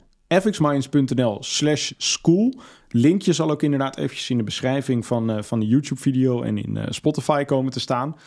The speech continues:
Ehm, zorg eventjes dat je een account aanmaakt voor onze school. Dan zorgen wij dat jij toegang krijgt.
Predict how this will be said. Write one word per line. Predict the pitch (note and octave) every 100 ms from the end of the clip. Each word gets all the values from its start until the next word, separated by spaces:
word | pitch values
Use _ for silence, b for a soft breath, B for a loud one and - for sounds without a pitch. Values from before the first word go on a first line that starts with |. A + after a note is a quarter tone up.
| B B B B -
Ehm, | B2+ A#2 A#2 A2+ G#2 - _ _ _ _
zorg | - - D#3+ F3
eventjes | E3+ - D#3
dat | D#3
je | C#3
een | C3
account | B2+ D3+ F3
aanmaakt | E3 C#3 C#3 -
voor | C3
onze | B2+ A#2+
school. | - B2+ C3 B2+ B _
Dan | A#2+ B2+ A#2+ -
zorgen | - B2+ B2 A#2+
wij | D#3+
dat | A3+ D3+
jij | C#3+
toegang | B2+ F#3+ G3
krijgt. | F3 F3 G3+ - -